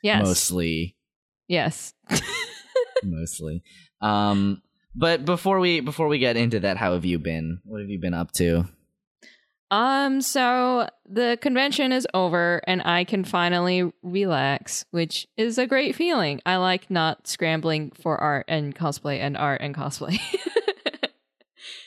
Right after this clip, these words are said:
Speaker 1: Which in the end, my cosplay didn't even pan out, so I'm gonna do that next convention, which next time I'm gonna be at Animazement in North Carolina.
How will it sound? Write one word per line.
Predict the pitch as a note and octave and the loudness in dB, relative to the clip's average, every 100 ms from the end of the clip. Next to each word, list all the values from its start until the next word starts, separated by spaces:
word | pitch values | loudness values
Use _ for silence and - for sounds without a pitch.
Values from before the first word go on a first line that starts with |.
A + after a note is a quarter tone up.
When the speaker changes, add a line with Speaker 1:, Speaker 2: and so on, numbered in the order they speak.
| - - | -18 -2
Speaker 1:
Which | G3 - | -2 0
in | G#3+ | 0
the | G#3 E3+ | 2 2
end, | F3 F3 | 2 2
my | E3+ | 0
cosplay | G#3 F#3 F#3+ F3 | 2 0 2 0
didn't | E3+ E3+ | 2 2
even | E3 E3 | 0 0
pan | G3 D#3 | 0 2
out, | D3 - | 0 0
so | E3+ | 0
I'm | E3 | 2
gonna | E3+ E3+ | 2 2
do | E3+ | 2
that | F3 F3 | 2 2
next | F3 - | 0 -2
convention, | - E3 D3 D3 D3+ C#3 C#3+ A#3+ | -4 -2 -2 -2 -4 -4 -6 -2
which | E3+ F3 | -2 -2
next | G#3 A3 - | -4 -4 -2
time | A3 A3 G3 | 0 0 0
I'm | G3 | 0
gonna | G3+ G#3 | 0 2
be | G#3+ G#3 | 2 2
at | |
Animazement | G3 G#3+ G#3+ G3+ F3 D#3 D3+ - | 2 2 2 2 0 -2 -4 -2
in | E3+ | -2
North | E3 - | -2 -2
Carolina. | G#3 F#3 F3 E3+ D3+ C#3 E3+ | -2 0 0 0 0 -4 -6